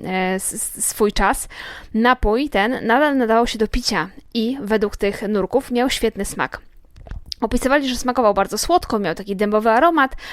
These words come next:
no i nadal było w nim widać bąbelki. Na butelkach oczywiście nie było żadnych etykiet, ale sam kształt butelek sugerował, że ten trunek wyprodukowano gdzieś koło osiemnastego wieku. Po dokładnej analizie,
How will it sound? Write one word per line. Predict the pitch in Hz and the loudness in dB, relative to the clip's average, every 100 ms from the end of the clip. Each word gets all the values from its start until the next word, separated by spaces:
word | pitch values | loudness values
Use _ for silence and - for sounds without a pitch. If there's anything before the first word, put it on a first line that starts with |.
| - 202 | -10 -2
no | 285 | 0
i | 381 - | 0 2
nadal | 214 233 302 | 2 2 0
było | 262 214 240 | 2 2 4
w | |
nim | 254 247 | 4 2
widać | 185 170 208 | 2 -2 0
bąbelki. | 254 349 339 208 - - - - - - - | 2 4 4 2 -6 -16 -16 -20 -18 -18 -4
Na | 233 | 0
butelkach | 277 349 220 254 | 2 4 2 0
oczywiście | 254 175 - | -4 -4 0
nie | 240 269 | 0 2
było | 330 | 2
żadnych | 269 240 233 | 2 -2 -4
etykiet, | 226 190 180 170 - | -6 -4 -4 -4 -2
ale | 233 330 | 0 2
sam | - 214 | 0 -2
kształt | - - 170 214 | -4 0 0 2
butelek | 214 185 170 185 | -2 -2 -2 -4
sugerował, | - 254 220 175 190 247 | -4 0 2 2 2 2
że | 240 | 0
ten | 247 | -2
trunek | 233 285 302 240 | 0 0 0 -2
wyprodukowano | 202 262 294 254 214 247 254 202 | -4 0 0 0 2 2 2 0
gdzieś | - 320 - - | 0 0 0 -6
koło | - 247 254 - - | 0 4 4 2 -4
osiemnastego | - - 214 208 - 190 | -6 -4 -4 -4 -8 -6
wieku. | 190 165 - - - - - - - - | -4 -4 -6 -14 -18 -18 -16 -14 -14 -2
Po | 247 | 2
dokładnej | 262 - 392 392 | 2 4 4 2
analizie, | 294 302 349 220 180 | 0 2 2 4 2